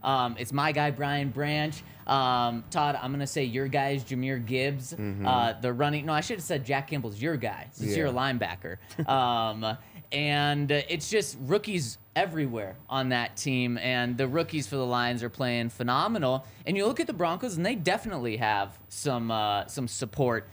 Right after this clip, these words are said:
Speaker 1: uh, and, and input from rookies this year, but it's not that much. So do we just give out a Rookie of the Year, or do we go Offensive Rookie of the Year and Defensive Rookie of the Year? 'Cause I don't really know if we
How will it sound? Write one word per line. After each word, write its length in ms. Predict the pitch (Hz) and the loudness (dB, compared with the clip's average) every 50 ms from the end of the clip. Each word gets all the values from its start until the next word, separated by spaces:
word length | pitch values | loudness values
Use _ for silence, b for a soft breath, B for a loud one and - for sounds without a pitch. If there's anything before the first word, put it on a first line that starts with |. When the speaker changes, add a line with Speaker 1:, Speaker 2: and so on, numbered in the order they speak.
| B B B B | B B B B
Speaker 1:
uh, 220 | - 117 113 107 95 - | 0 2 2 2 0 0
and, 240 | 120 117 113 110 - | -2 -4 -4 -4 -4
and 240 | - 117 113 110 101 | -4 -4 -4 -4 -4
input 460 | - 120 117 117 - 131 117 101 - | -2 -2 -2 0 0 0 -2 -2 -2
from 160 | 123 117 113 | -2 0 0
rookies 320 | 117 120 - 127 123 117 | 0 0 -2 -2 -4 -2
this 180 | 123 135 131 - | -2 -2 -2 0
year, 140 | 156 175 185 | 0 0 2
but 340 | 165 175 175 165 151 - - - - - _ _ _ - - | 2 4 2 2 2 -2 -8 -20 -20 -20 _ _ _ -12 -10
it's 200 | 202 202 - 262 | -8 -6 -2 0
not 260 | 311 320 294 - - - 147 151 | 2 2 2 0 -4 -10 -8 -2
that 320 | 175 220 233 220 185 - 165 | 2 2 2 2 2 0 -4
much. 280 | 147 123 120 123 - | -4 -2 -2 -2 -4
So 360 | - - 190 196 175 165 160 160 | -4 -2 0 2 2 2 0 0
do 140 | 151 - | -4 -6
we 80 | 185 214 | -6 -4
just 180 | - 349 - - | -4 -2 -2 -2
give 120 | 302 233 | 0 0
out 100 | 285 277 | 2 0
a 40 | 240 | 2
Rookie 280 | 180 185 226 226 247 226 | 2 0 0 0 -2 -2
of 80 | 226 | -2
the 60 | 175 180 | -2 -2
Year, 360 | 170 185 208 240 254 240 - | 0 2 2 2 2 0 -2
or 60 | 156 | -4
do 100 | 165 165 | -2 0
we 120 | 175 180 | 0 2
go 160 | 170 180 165 - | 2 2 2 2
Offensive 460 | - 131 151 170 - 165 151 143 135 123 | 2 2 2 2 0 -2 -4 -4 -2 -2
Rookie 240 | 139 139 139 143 135 | -2 0 0 0 0
of 60 | 127 | 2
the 60 | 135 | 2
Year 140 | 135 131 127 | 2 2 2
and 120 | 123 123 | 0 -2
Defensive 500 | 120 165 170 156 - 123 117 - 117 98 107 | 0 0 0 0 0 0 -2 -2 -4 -6 -4
Rookie 280 | 110 107 - 101 104 | -6 -4 -4 -6 -6
of 60 | 98 95 | -6 -6
the 80 | 98 | -8
Year? 300 | 98 98 95 92 107 - - - - - - - - - _ _ | -8 -6 -6 -8 -8 -10 -14 -18 -20 -20 -20 -20 -20 -20 _ _
'Cause 80 | - - | -2 0
I 40 | 214 | 0
don't 80 | 233 311 | 2 0
really 220 | 370 370 247 233 | -2 -2 0 0
know 120 | 233 240 | 0 0
if 140 | 233 - - | 0 -2 -2
we 180 | 170 160 131 | -4 -4 -4